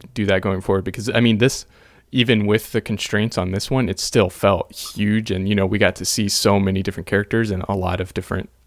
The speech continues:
situations. But, yeah, if they did do that, if they just took a month off when everybody's, if everybody's free and their schedules are clear to really, really do some big crazy thing, that would be awesome.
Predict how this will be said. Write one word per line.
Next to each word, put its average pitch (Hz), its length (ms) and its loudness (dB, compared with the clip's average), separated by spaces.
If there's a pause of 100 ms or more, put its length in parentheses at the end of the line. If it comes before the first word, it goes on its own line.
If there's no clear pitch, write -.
(120)
situations. 107 640 0
But, 95 240 2 (300)
yeah, 101 140 4
if 95 180 -4
they 104 120 2
did 98 260 -2
do 107 160 0
that, 107 200 4
if - 80 -6
they 101 80 0
just - 200 -6
took - 160 -6
a 98 40 0
month 95 280 -2
off 98 460 0 (140)
when 101 180 0
everybody's, 98 680 -2 (440)
if 127 140 2
everybody's 107 560 4
free 117 500 0
and 101 120 4
their 95 80 0
schedules 104 400 0
are 98 60 -2
clear 104 420 0 (280)
to 90 140 -2
really, 101 540 4
really 101 260 6
do 101 220 2
some 101 260 2
big 95 220 2
crazy 92 320 0
thing, 92 180 0
that 95 120 4
would 87 100 2
be 82 100 2
awesome. 90 400 2